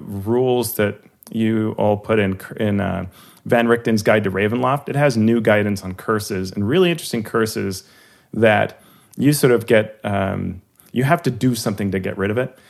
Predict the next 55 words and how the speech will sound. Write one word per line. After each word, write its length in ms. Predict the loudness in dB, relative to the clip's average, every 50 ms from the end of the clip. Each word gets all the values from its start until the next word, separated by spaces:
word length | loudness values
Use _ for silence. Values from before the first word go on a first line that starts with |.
| -20 -20 _ _ -6
That's 280 | -2 0 0 2 2 2
what 120 | 4 6
I 80 | 6 6
would 160 | 4 2 2
probably 300 | 0 2 2 2 0 -2
do 180 | -2 -4 -4 -4
here, 320 | -6 -6 -6 -4 -4 -2
right? 240 | -2 0 -2 0 0
That 140 | -2 -2 -2
it's 100 | -2 -2
not 160 | -2 -2 0
just 220 | -2 -4 -6 -6
cast 340 | -8 -4 -2 0 0 0 0
remove 320 | 0 2 2 2 0 -2 -2
curse. 320 | -2 0 0 0 0 0
Maybe 180 | -2 0 0 0
that 200 | 0 -2 -2 -2
temporarily 560 | -4 -6 -4 -2 -2 0 0 0 0 -2 -2
helps 320 | 0 0 0 -2 -2 -4 -2
you, 140 | -2 0
you 120 | -2 -2 -4
know, 100 | -6 -8
for 160 | -10 -12 -14
a 40 | -12
few 200 | -8 -8 -6 -4
days 360 | -2 -2 -2 -2 -2 -2 -2
or 60 | -4
a 40 | -2
week. 300 | -2 0 0 -2 -4 -6 -12 -20 -20 -20 _ _ _ _ _
But 280 | 4 4 4 2 -2
to 80 | -4 0
really 220 | 4 4 4 6
get 160 | 4 4 4 4
rid 120 | 4 4
of 100 | 4 2
it, 100 | 0 0
maybe 160 | 0 0 0 0
you 60 | 0
have 80 | 0
to 100 | -2 -2
do 140 | 0 0 -2
something 320 | 0 -2 -2 -2 0 -2 -2
like 260 | -2 -4 -6 -8 -14 -10 _ 0
make 240 | 0 0 0 -2
a 40 | -4
great 280 | -2 -2 -2 -2 -4 -4
sacrifice. 760 | -4 -2 -2 -2 -6 -10 -12 -10 -10 -10 -10 -12 -16 -16 -18 _ -20 _ _ _ _ -2
Uh, 180 | 0 0 2 2
maybe 220 | 2 2 2 2
you 20 | 0
have 140 | 0 2
to 80 | 0 -2
defend 420 | -2 -2 -4 -2 -2 0 2 2
a 60 | 0 0
villain. 440 | 0 0 0 0 0 -2 -4 -6